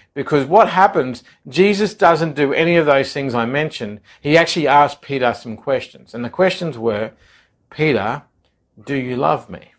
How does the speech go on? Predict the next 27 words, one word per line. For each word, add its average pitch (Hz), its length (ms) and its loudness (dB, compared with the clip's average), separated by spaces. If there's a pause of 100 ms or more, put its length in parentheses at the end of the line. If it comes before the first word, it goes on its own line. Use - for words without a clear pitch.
(2000)
And 139 140 -8
why 175 220 8
are 180 40 6
those 175 200 6
questions 165 400 0
so 147 140 0
significant? 151 600 -4 (280)
Well, 170 360 6
basically 196 640 2
it 160 140 -2
shows 170 420 2
what 160 240 0
is 143 140 -2
most 175 500 2
important 151 880 -2 (420)
to 143 120 -6
Jesus. 123 760 -6 (760)
What 139 140 0
is 131 120 2
most 170 440 4
important 180 640 -2 (160)
to 143 100 -12
Jesus, 175 500 2
most 170 240 2
important 143 420 -8
to 139 100 -10
God, 175 440 4